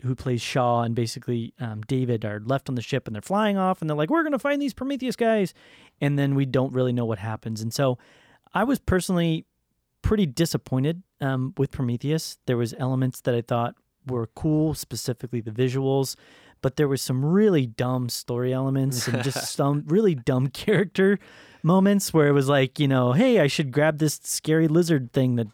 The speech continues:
Speaker 1: just
Speaker 2: <laughs>
Speaker 1: tum-, jumped out of some primordial goo," and, you know, or, "Hey, this giant thing is collapsing on me. I should just run, you know, straight." And there's a lot of different reasons for it, but, um, I'm also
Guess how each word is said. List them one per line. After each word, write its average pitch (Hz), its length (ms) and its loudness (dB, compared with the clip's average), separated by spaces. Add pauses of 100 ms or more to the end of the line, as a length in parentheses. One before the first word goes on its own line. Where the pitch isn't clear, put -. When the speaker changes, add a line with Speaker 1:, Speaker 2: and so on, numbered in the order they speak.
Speaker 1:
just 127 140 -6 (160)
Speaker 2:
<laughs> 143 160 -8
Speaker 1:
tum-, 147 220 -2 (120)
jumped 156 200 2
out 143 80 4
of 139 60 -4
some 147 180 0 (140)
primordial 151 480 2
goo," 160 440 4
and, 113 220 0 (420)
you 143 80 4
know, 143 260 6
or, 131 180 6
"Hey, 214 340 4
this 147 180 0
giant 156 260 0
thing 160 120 0
is 151 100 0
collapsing 175 380 0
on 135 80 2
me. 131 80 2
I 117 60 2
should - 140 -8
just 135 200 -8
run, 139 240 2 (120)
you 139 80 -2
know, 113 60 0
straight." 165 340 0
And 127 240 -4 (280)
there's 165 140 0
a 190 40 4
lot 165 140 4
of 143 60 -6
different 147 260 0
reasons 127 300 2
for 127 200 2
it, 117 160 2
but, 127 240 2 (100)
um, 127 360 0 (300)
I'm 147 280 0
also 160 500 2